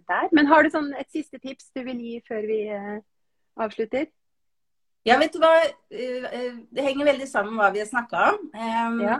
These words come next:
Speaker 2: og det er det at det er så mange fine retninger i forhold til mental trening og i forhold til strategier som gründer. Og så tenker jeg at den beste, eh, oppskrifta, den har du <laughs> selv,
Speaker 1: Ja.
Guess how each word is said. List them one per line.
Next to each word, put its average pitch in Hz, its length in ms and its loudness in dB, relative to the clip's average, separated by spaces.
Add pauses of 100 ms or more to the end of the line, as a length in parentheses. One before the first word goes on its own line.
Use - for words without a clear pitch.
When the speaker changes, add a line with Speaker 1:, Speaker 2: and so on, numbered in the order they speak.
Speaker 2:
og 254 120 -6
det 277 80 0
er 262 140 2
det 254 80 -2
at 214 180 0
det 247 140 -6
er 240 260 0
så 269 180 -12
mange 262 300 -12
fine 226 500 -6
retninger 240 680 -4
i 233 200 -12
forhold 208 280 -2
til 185 80 -14
mental 202 580 0
trening 233 680 -4 (420)
og 208 420 4
i 214 100 -8
forhold 190 260 -4
til 175 100 -16
strategier 196 720 -4
som 226 200 -4
gründer. 208 540 4 (640)
Og 226 100 -8
så 254 120 0
tenker 254 300 2
jeg 196 120 6
at 220 80 4
den 254 200 -6
beste, 277 840 0 (140)
eh, 226 640 0 (760)
oppskrifta, 262 800 0
den 233 160 -2
har 240 220 0
du 233 340 -4 (400)
<laughs> - 580 -6
selv, - 280 -4
Speaker 1:
Ja. 233 240 4